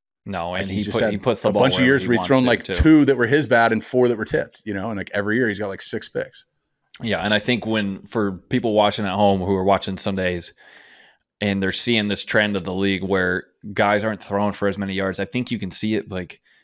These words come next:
Speaker 1: I think week one, there was only a couple guys that threw for over three hundred yards, and one of them was Tua, who threw for, like, four hundred and seventy, something crazy like that. But this trend of guys throwing for less yards, guys completing the ball at a much higher rate,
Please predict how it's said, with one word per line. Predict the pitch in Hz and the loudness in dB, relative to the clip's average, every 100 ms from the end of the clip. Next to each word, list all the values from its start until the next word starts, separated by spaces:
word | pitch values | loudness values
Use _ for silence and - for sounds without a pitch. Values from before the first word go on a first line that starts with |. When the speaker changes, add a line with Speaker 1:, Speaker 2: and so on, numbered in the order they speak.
| _ - | _ -10
Speaker 1:
I | |
think | 123 | -6
week | 98 104 | -4 -4
one, | 92 101 107 | -2 -2 0
there | |
was | 98 | -2
only | 110 101 | -4 -4
a | |
couple | - - - 98 | -6 -6 -4 -2
guys | 85 90 90 | 0 -2 -4
that | 85 | -6
threw | 95 95 90 | -4 -4 -4
for | 95 | -4
over | 85 90 | -2 -4
three | - 95 | -6 -8
hundred | 90 90 85 | -6 -8 -6
yards, | 85 90 87 | -2 -2 -4
and | 87 | -8
one | 90 | -6
of | 90 | -6
them | 87 | -8
was | 87 | -10
Tua, | - 87 90 | -8 -4 -4
who | 87 | -6
threw | 85 | -14
for, | - | -16
like, | 85 | -16
four | - - 87 85 | -14 -6 -4 -2
hundred | 87 | -6
and | 87 82 | -6 -6
seventy, | - 85 92 95 | -6 -6 -4 -6
something | 95 - 87 | -4 -6 -6
crazy | - 90 87 85 | -2 0 0 -6
like | - | -8
that. | - - - | -6 -6 -2
But | 90 - _ _ _ - _ _ _ - | -4 -4 _ _ _ -20 _ _ _ -2
this | 110 - | 0 0
trend | - 123 135 147 | 0 2 2 2
of | 104 110 110 98 95 | 2 4 4 2 0
guys | 110 117 117 | 2 2 0
throwing | - 117 117 107 | 0 2 2 0
for | 110 | -2
less | 104 110 - | 2 2 2
yards, | 110 104 98 98 | 2 4 4 0
guys | - 107 110 107 - _ - | 0 2 2 0 -4 _ -20
completing | - 104 - 120 143 156 | -8 -8 -4 2 2 2
the | 110 | 2
ball | 101 104 101 | 4 6 4
at | |
a | 98 | 2
much | 101 98 | -4 -4
higher | - 104 98 | 0 0 0
rate, | 95 95 110 - | -2 0 0 -2